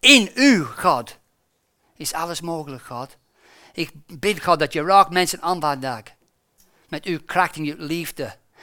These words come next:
En ik bid dat elke persoon vandaag krijgt een nieuwe relatie met de levende God. Afschaffen met religie,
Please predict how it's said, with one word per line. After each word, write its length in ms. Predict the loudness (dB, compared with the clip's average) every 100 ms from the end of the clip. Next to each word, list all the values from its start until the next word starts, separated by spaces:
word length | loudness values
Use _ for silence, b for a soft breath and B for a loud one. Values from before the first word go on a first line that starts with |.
| b
En 100 | -4
ik 200 | -2 2
bid 180 | 2 4
dat 120 | 0
elke 380 | 4 6 6 4
persoon 560 | 4 4 4 4 2 4
vandaag 520 | 4 8 6 6 -2 b b b b b
krijgt 200 | 6 8
een 100 | 8
nieuwe 180 | 6 8
relatie 520 | 10 12 12 12 10
met 120 | 2
de 80 | 4
levende 560 | 8 12 12 10 6 6
God. 400 | 10 10 10 0 _ _ _ _ _ _ _ _ _ 10
Afschaffen 580 | 10 12 10 10 10
met 160 | 8 6
religie, 640 | 6 8 8 8 2 0